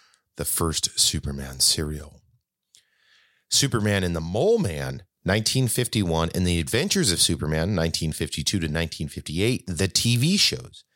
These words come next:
The first official superhero movie during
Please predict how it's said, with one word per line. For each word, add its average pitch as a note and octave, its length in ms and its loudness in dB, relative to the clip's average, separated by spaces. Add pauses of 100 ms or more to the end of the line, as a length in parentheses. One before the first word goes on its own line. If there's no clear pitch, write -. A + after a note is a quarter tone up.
(840)
The G2+ 100 0
first - 380 2
official C3+ 420 2
superhero F2 600 2
movie C#2+ 340 0
during E2+ 260 0